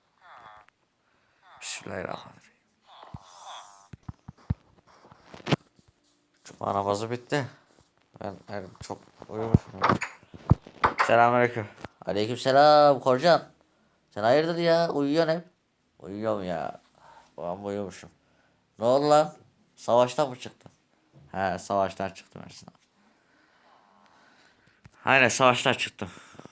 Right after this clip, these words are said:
Çok büyük mesele. Geri laf yapma lan. Neyse. Cuma namazı o-, oldu değil mi? Oldu, oldu. Geç kaldın. Oho.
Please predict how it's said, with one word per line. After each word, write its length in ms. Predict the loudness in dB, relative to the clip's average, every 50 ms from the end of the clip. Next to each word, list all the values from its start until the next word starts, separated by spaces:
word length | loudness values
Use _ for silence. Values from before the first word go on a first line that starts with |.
| -16 -8
Çok 360 | 0 2 2 2 2 0 -6
büyük 280 | -6 -6 -6 -6 -8 -10
mesele. 280 | -12 -10 -10 -12 -14 -12 -14 -14 -14 _ -20 -20 -20 _ _
Geri 220 | 0 2 4 4
laf 220 | 4 4 4 4 2
yapma 280 | 0 2 2 0 2
lan. 160 | 2 2 2 0 -6 -18 _ -20 -20 _ _ _ _ _ _ _ _ _ _ _ _ _ _ _ _ -20 -20 -20 -20 _ _ _ _ _ _ _ _ -20 _ _ _ _ _ -20 -20 -20 -20 -20 -20 _ -20 -12 -4
Neyse. 380 | -2 0 0 0 0 -2 -2 -4 -6 -14 -20 -20 -20 -20 _ -20 -20 _ _ _ _ _ _ _ _ _ _
Cuma 340 | -14 -8 -4 -2 0 0 0
namazı 500 | 0 0 0 -2 -2 -2 -4 -4 -4 -6
o-, 140 | -10 -16 -16 _ _
oldu 320 | -6 -4 -4 -4 -4 -6 -8
değil 120 | -6 -6
mi? 160 | -6 -8 -10 _ _ _ _ _ -4
Oldu, 340 | 2 4 4 4 4 6 4
oldu. 280 | 4 6 4 4 2 4
Geç 280 | 4 4 2 2 2
kaldın. 260 | 0 0 2 2 0
Oho. 920 | 0 0 0 2 2 2 2 2 2 0 0 -2 -2 -2 -4 -4 -6 -10